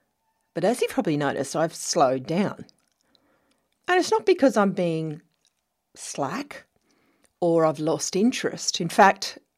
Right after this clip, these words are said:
I'm even more interested, but I've slowed down. And it feels really, really good. But it didn't initially. It took ages to process.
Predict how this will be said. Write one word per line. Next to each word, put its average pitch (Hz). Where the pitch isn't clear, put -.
I'm 160
even 170
more 254
interested, -
but 226
I've 240
slowed 147
down. 190
And 202
it 208
feels 240
really, 160
really 165
good. 156
But 214
it 170
didn't 269
initially. 202
It 269
took -
ages 285
to -
process. -